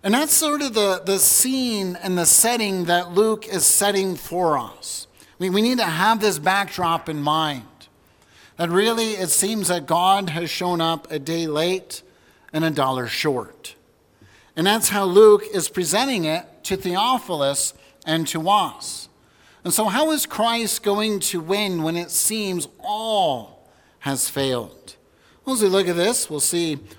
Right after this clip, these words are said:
halting the holy war, where we're kind of shocked at what happens. We'll see,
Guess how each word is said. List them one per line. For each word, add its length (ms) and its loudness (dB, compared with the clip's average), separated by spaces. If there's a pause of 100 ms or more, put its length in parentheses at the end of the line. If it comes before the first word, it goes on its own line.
(120)
halting 540 0
the 120 2
holy 320 0
war, 400 -2
where 140 -6
we're 160 -8
kind 260 -4
of 80 -4
shocked 480 -4
at 100 -4
what 160 -2
happens. 800 -6 (600)
We'll 100 2
see, 400 -2